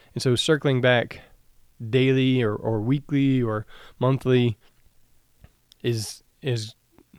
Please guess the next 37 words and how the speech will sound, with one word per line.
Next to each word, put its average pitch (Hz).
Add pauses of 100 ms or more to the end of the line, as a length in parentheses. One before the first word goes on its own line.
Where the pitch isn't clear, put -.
(840)
really 156
helped 135
her 143
grow. 139 (300)
And, 113
you 120
know, 117
she's 113
a 110
leadership 117
coach 117
and 107
she's 113
doing 117
a 107
lot 113
of 113
really 113
cool 117
things, 117
being 120
involved 113
in 110 (260)
speaking 135
and 110
presenting 123
and 107
mentoring 123
and 101 (360)
those 127
kind 117
of 104
things 113
where, 110 (460)
you -
know, 107
we 113